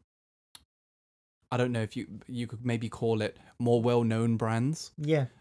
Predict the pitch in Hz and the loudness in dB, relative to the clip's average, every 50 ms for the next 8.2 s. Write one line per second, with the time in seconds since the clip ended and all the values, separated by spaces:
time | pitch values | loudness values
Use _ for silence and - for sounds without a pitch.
0 | _ _ _ - 117 113 113 - - 110 110 95 101 104 98 92 - 110 101 104 | _ _ _ -2 -2 0 0 0 0 -2 -2 0 0 -2 -2 0 0 0 0 2
1 | 117 135 156 170 170 - - - 131 120 - _ _ - 113 110 110 110 113 110 | 2 0 0 -4 -6 -8 -10 -10 -10 -10 -10 _ _ -2 0 0 0 0 0 0
2 | 110 110 110 104 - - - _ _ _ _ _ _ _ _ _ _ _ _ _ | 0 0 -2 -2 -6 -10 -16 _ _ _ _ _ _ _ _ _ _ _ _ _
3 | _ _ _ - 139 135 - - - 135 127 123 - - 120 95 117 - 110 120 | _ _ _ -4 -4 -2 -2 2 2 4 4 4 2 -2 -4 -4 -4 -4 -2 -2
4 | 113 98 117 107 110 107 104 98 101 - - - 113 107 104 104 101 101 98 95 | -2 0 0 0 0 0 -2 -4 -4 -6 -4 -2 0 2 2 2 0 0 -2 -4
5 | 98 - - - 117 123 123 117 110 107 101 95 90 - 170 185 180 170 160 - | -6 -10 -10 -4 0 2 2 2 2 2 0 0 2 4 4 6 4 4 2 -2
6 | - _ - 180 175 143 131 139 147 143 135 139 131 - 127 117 117 135 131 127 | -8 _ 0 2 4 4 4 2 0 0 -2 -2 -4 -4 -6 -6 -4 -4 -4 -4
7 | 127 131 131 131 - - 135 127 127 127 - 113 110 107 104 101 101 101 101 101 | -2 -4 -4 -6 -6 -6 -6 -6 -6 -6 -6 -4 -4 -2 0 0 0 0 -2 -2
8 | 101 101 - | -2 -4 -6